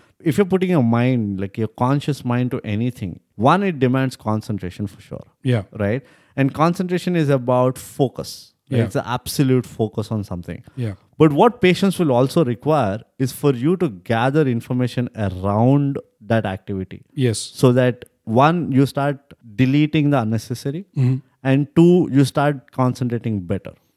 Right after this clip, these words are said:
Speaker 1: For that, you need observation.
Speaker 2: Right.
Speaker 1: So if you're able to observe things, how things are reacting to you, how you are reacting to things, what have changed, what have not changed,
Speaker 2: Mm.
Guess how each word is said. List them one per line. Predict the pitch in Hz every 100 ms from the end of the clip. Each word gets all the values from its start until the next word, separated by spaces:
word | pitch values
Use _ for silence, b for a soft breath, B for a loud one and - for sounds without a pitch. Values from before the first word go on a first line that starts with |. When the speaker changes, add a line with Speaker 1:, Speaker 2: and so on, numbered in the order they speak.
| _ _
Speaker 1:
For | - 127
that, | 139 151
you | 147
need | 131 110
observation. | 95 98 95 80 - - _ -
Speaker 2:
Right. | 117 92 _ _ _
Speaker 1:
So | _ 165
if | 170 143
you're | 226 196
able | 170 170
to | 175 -
observe | 107 95 92 131 156 165 147
things, | - 135 135 127 - - _
how | - 143 151
things | 151 143 139
are |
reacting | 113 113 120 123 135 123
to | 120
you, | 110 110 110 110
how | 127 135
you | 101 113
are | 135
reacting | 120 120 113 - 110
to | 110
things, | 113 110 -
what | 127 156
have | 151 117
changed, | - 131 131 123
what | 127 127
have | 117
not | 98 110 123
changed, | - 120 110 110 -
Speaker 2:
Mm. | 147 143 110